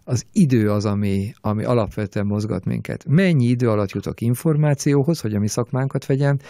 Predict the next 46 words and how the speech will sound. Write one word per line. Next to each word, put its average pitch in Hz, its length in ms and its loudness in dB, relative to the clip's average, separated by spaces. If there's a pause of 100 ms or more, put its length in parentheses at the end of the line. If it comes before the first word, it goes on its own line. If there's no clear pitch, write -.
(200)
de 120 100 0
mennyi 139 300 6
idő 120 140 2
alatt 107 260 0
érek 110 300 0
el 110 80 0
a 107 40 2
gyerekért 107 520 0
az 92 120 -6
óvodába, 131 520 0
tehát - 180 -8
a 101 120 -2
lakásomhoz, 104 580 -2
az 92 140 -8
hol 110 240 0
van, 147 260 0
az - 200 -4
hol 123 220 2
van 107 140 0
a 101 40 -2
munkahelyemhez 123 760 0
képest, 151 560 -2 (440)
mennyi 151 320 4
idő 123 180 2
alatt 110 260 2
tudok, 113 400 0
ö, 110 300 4
milyen 139 200 4
gyorsan 135 300 4
tudok 107 200 0
fényképezni 107 680 0
egy 101 80 2
nyaralás 104 480 2
alatt, 104 280 -2
és 101 140 0
hány 123 220 0
képet 104 360 -2
tudok 104 240 -2
gyorsan 104 380 0
föltölteni 101 800 0 (320)
azonnal 110 500 2
a 101 60 -2
közösségi 101 560 -2
felületre 104 580 0
és 95 140 -4
megosztani, 139 640 0